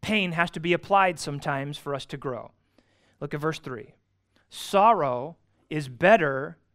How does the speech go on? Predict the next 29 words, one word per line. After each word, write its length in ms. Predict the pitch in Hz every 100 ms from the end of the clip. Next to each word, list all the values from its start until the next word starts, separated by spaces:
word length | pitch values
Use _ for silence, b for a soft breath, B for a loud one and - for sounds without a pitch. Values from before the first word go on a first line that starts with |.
| _
than 180 | 151 156
laughter, 580 | 156 165 165 - 107 _ _ _ _ b b b b b
for 160 | - 160
by 220 | 170 175
the 80 | 165
sadness 680 | - 180 170 196 214 220 -
of 120 | 170
the 80 | 147
countenance, 840 | - 190 226 170 139 135 - - _ _ _
the 80 | -
heart 520 | - - 214 139 147 -
is 180 | 139 127
made 360 | 143 131 120
better." 380 | 127 135 101 - _ _ _ _ _ _ _ _ _ _ _ _ _ _ -
Now, 100 | 127
this 200 | - -
is 80 | 233
some 160 | 262
amazing 500 | 180 160 165 160 156
wisdom 320 | 143 156 139 135
we're 120 | 127
getting 260 | 131 123
here. 320 | 123 120 123 127 _ _ _ _ _ _ -
And 380 | 170 170 160 165 - -
sorrow 760 | - - 262 247 160 143 156 175
is 220 | 160 147
better 580 | - 143 202 165 151 160
than 160 | 160
laughter. 560 | 165 165 156 - 104